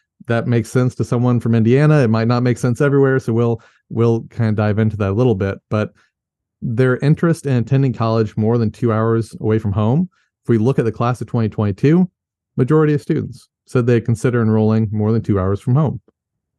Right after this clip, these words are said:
Pulled back a little bit last year. This year, only forty-one percent said they were considering colleges more than two hours from home. It's shrinking. They're coming back a little bit. So does that necessarily mean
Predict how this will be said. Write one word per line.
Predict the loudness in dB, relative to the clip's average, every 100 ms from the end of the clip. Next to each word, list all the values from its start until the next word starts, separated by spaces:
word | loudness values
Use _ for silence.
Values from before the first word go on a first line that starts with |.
| _ _ _
Pulled | -2 0
back | 0 -2 0
a |
little | 2
bit | 2 0
last | 0 -2 -2
year. | -2 0
This | 0 0 0
year, | -2 -2
only | -4
forty-one | -2 0 2 2 0
percent | -2 -8 -10 -12 _ _ _ _ _
said | _ 2
they | 2
were | 2
considering | -2 -2 -2 -2
colleges | -2 -4 -2 -2
more | 0 0
than | 0
two | -2 -2
hours | -2 -2
from | -2
home. | 0 -2 -8 _ _ _ _ _ -6
It's | -6
shrinking. | -2 -2 -2 -4 -12 _ _ _
They're | -12
coming | -4 0 2
back | 0 -2 -4
a |
little | -4
bit. | -4 -6 -8 _ _ _ _ _ _ _ _ _ -20
So | -4 0 2
does |
that | 2 2
necessarily | 0 -2 -2 2 2
mean | 0 0 2 2 2 2